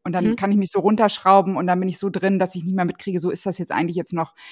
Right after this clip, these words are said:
Speaker 1: hier wirklich, ge-, geht's darum oder ist das wirklich in Gefühlen versinken und das ist jetzt irgendwie total unverhältnismäßig?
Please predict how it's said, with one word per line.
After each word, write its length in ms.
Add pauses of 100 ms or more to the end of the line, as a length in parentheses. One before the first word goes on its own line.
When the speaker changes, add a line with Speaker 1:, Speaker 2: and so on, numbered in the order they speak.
(520)
Speaker 1:
hier 200
wirklich, 460
ge-, 180
geht's 280
darum 420
oder 180
ist 140
das 160
wirklich 320
in 80
Gefühlen 320
versinken 380
und 80
das 120
ist 140
jetzt 200
irgendwie 300 (640)
total 280
unverhältnismäßig? 840